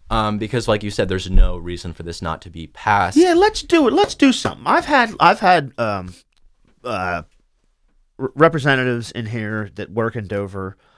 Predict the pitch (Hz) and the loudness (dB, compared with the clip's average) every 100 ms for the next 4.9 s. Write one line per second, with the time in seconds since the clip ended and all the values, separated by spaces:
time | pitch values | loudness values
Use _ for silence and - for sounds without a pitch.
0 | _ - 80 78 76 _ _ _ 98 92 | _ -10 -10 -10 -14 _ _ _ -14 -14
1 | - - 123 117 104 - 92 120 123 113 | -8 0 0 0 -6 -10 -6 -4 -2 -2
2 | 107 107 98 95 98 98 95 95 _ _ | -6 -8 -8 -6 -6 -6 -8 -10 _ _
3 | _ _ - 95 - 92 - 107 107 98 | _ _ -12 -10 -2 -2 -2 -8 -8 -10
4 | 98 98 95 87 82 - 95 85 80 | -10 -8 -8 -8 -10 -6 -2 -2 -4